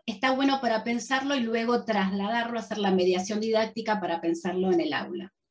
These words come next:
Entonces, como dije, venimos diciendo desde el momento uno de, de la charla, eh, hay que planificar desde el momento cero el objetivo pedagógico.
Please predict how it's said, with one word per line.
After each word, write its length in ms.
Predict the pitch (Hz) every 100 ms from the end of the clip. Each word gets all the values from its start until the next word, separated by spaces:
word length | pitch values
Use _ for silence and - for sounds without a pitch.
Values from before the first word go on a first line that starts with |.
| _ _ _ _ _ _
Entonces, 560 | 202 202 190 - - -
como 220 | 190 185
dije, 380 | 202 - 254 214
venimos 340 | 220 240 269
diciendo 380 | 254 196 262 247
desde 240 | 226 202
el 100 | 190
momento 760 | 196 185 190 190 214 226 214 220
uno 340 | 226 233 226
de, 300 | 202 190 - 175
de 100 | 185
la 220 | 180 190
charla, 520 | 285 285 277 302 370 - _ _ _ _ -
eh, 160 | 214
hay 140 | 220 233
que 120 | 262
planificar 880 | 240 214 196 220 196 226 240 277 - _ _ _ _
desde 240 | 190 196
el 80 | 185
momento 400 | 190 208 247 240
cero 260 | 233 262 277
el 60 | 240
objetivo 500 | 196 190 202 196 190
pedagógico. 720 | 165 151 190 - - - -